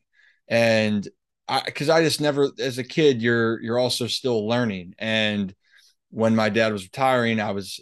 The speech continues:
eight years old. And, um, you know, when everyone was making, you know, people were sad or excited or wanted to go and see him play,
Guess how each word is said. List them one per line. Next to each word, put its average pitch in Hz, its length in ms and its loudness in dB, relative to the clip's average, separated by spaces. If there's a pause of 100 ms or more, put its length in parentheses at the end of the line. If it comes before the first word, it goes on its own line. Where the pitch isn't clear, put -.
eight 120 140 -2
years 110 200 -2
old. 98 320 0
And, 98 600 -2 (480)
um, - 500 -10 (260)
you 110 120 -4
know, 95 200 2
when 98 220 -2
everyone 107 260 -2
was 98 120 -6
making, 98 480 -2 (480)
you 90 100 -14
know, 69 100 -18
people 104 320 -8
were 98 420 -2 (360)
sad 110 600 2
or 98 120 0
excited 104 500 -2
or 95 100 -4
wanted 98 260 -6
to 101 80 -8
go 98 220 0
and 92 160 -4
see 101 200 -8
him 90 120 -8
play, 135 540 0